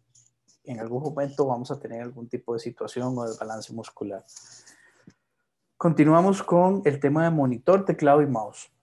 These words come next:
Eh, lo otro más importante, como les decía, ese, ese, ese, eh, ese entorno de necesidades básicas que tenemos,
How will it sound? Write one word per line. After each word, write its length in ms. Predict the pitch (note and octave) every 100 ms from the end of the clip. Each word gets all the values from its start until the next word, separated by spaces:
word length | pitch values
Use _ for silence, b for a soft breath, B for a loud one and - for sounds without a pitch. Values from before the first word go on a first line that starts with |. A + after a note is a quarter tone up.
| _ _ _ C#3+
Eh, 420 | B2 A#2+ A#2+ A#2 A#2 G2 _ _ _ - - _ - -
lo 200 | B2+ C3
otro 300 | C3+ C#3 D3+
más 200 | D3+ D#3+
importante, 500 | D3+ B2 - C#3+ F3
como 160 | D3
les 100 | B2+
decía, 300 | A#2 A2+ C#3
ese, 220 | B2+ D3 -
ese, 460 | B2+ C#3 C#3+ C3 -
ese, 360 | A#2 A#2 C#3 C3+
eh, 540 | - A#2 A#2 A2 A2+ -
ese 240 | B2 C#3
entorno 640 | C#3 C3+ C#3+ C#3+ D3+ F3+ -
de 260 | B2+ A2 A2
necesidades 800 | A2 A#2+ - A2 A2+ B2 C3 -
básicas 460 | A#2+ B2+ - C3
que 120 | -
tenemos, 600 | - G#2+ A2+ A#2 D3+ -